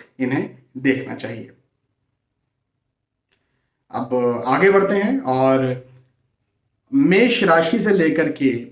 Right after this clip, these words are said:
मीन राशि तक जो भी आपकी राशि है उस राशि के आधार पर मैं आपको आपका राशिफल,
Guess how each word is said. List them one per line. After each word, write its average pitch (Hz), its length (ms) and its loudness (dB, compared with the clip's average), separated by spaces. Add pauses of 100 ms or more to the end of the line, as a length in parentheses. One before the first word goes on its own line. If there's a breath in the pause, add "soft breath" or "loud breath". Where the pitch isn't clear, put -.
मीन 170 420 2
राशि 156 400 0 (140)
तक - 360 -4 (840)
जो 233 360 2
भी 190 180 2
आपकी 135 260 0
राशि 117 260 -4
है - 200 -18 (2250)
उस 233 180 0
राशि 180 380 2
के 208 80 0
आधार 175 360 2
पर 175 360 -2 (200)
मैं 185 280 2
आपको - 600 -4
आपका 170 320 0
राशिफल, 139 560 -4